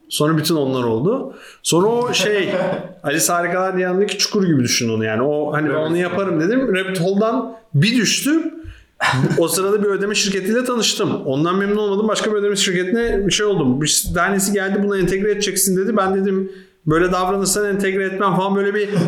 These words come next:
Speaker 1: ama kartlı ödeme var, debit kartı var, refund var falan, böyle bir ödeme dünyasına girdim. Sonra PayPal bu işin üniversitesi demem. PayPal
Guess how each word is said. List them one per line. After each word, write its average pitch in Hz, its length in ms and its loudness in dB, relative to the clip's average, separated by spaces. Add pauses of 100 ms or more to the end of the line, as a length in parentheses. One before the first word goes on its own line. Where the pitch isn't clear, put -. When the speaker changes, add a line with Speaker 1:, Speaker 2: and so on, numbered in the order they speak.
Speaker 1:
ama 180 220 -2
kartlı 170 380 -2
ödeme 220 180 0
var, 220 240 -2
debit 214 200 -2
kartı 220 280 -2
var, 233 120 -2
refund 226 300 0
var 240 160 0
falan, 240 200 0
böyle 247 200 2
bir 269 60 2
ödeme 240 340 0
dünyasına 226 380 0
girdim. 202 300 2
Sonra 180 280 -2
PayPal 220 400 -2
bu 190 60 0
işin 190 180 0
üniversitesi 196 420 -2
demem. 226 260 0
PayPal 190 500 -4